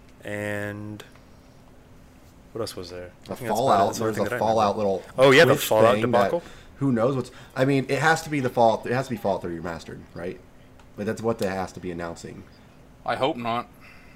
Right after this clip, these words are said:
Speaker 2: I loved Fallout three. I thought Fallout three was better than Fallout four.
Speaker 1: It's
Speaker 2: Um,
Speaker 1: still
Speaker 3: Yeah, I
Speaker 1: going.
Speaker 3: agree, I agree, I agree with you that it is better than Fallout four, but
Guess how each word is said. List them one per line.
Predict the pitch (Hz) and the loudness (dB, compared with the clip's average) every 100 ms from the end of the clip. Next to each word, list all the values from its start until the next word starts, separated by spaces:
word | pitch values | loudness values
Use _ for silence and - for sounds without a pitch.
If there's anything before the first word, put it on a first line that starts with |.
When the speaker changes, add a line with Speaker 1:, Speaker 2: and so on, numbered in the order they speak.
| - - - | -20 -20 -2
Speaker 2:
I | - | 4
loved | 156 160 | 6 4
Fallout | 120 107 - | 2 -2 -2
three. | 95 | -2
I | 98 | 2
thought | 147 - | 2 4
Fallout | 123 117 | 0 2
three | 113 | -2
was | 104 | 2
better | 113 | 0
than | 104 | 2
Fallout | 110 104 - | 0 0 0
four. | 123 95 - - - - | -2 -2 -8 -20 -16 -6
Speaker 1:
It's | 104 101 95 | 0 2 2
Speaker 2:
Um, | |
Speaker 1:
still | 147 160 | 8 10
Speaker 3:
Yeah, | |
I | 165 175 | 12 10
Speaker 1:
going. | 127 | 8
Speaker 3:
agree, | 139 | 4
I | 151 156 | 10 10
agree, | 151 - 147 165 | 8 2 0 4
I | 123 123 | 6 4
agree | 107 120 139 | 2 -2 -2
with | 175 - | -2 -4
you | 113 110 | -8 -6
that | 101 107 | -6 -6
it | 107 110 107 | -4 -6 -6
is | 104 95 | -8 -8
better | 98 110 110 | -4 -2 -2
than | 104 101 | -4 -10
Fallout | 95 107 104 101 - | -4 -2 -2 -4 -8
four, | 123 110 95 | -8 -8 -8
but | 90 98 101 | -8 -8 -8